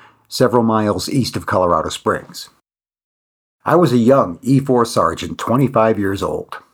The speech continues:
My knowledge of the Vietnam War was childhood memories of Walter Cronkite narrating war and protest footage,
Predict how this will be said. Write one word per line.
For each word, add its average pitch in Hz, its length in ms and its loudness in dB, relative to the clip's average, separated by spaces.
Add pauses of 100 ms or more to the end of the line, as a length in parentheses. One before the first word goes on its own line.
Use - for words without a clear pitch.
(680)
My 117 120 2
knowledge 120 500 2
of 92 80 -2
the 110 80 0
Vietnam 131 600 4
War 95 360 2
was 80 180 -6
childhood 120 600 0
memories 117 560 2
of - 180 -4
Walter 95 320 0
Cronkite 117 760 0
narrating 98 640 -2
war 110 400 2
and 90 180 -4
protest 120 540 -2
footage, 92 500 -4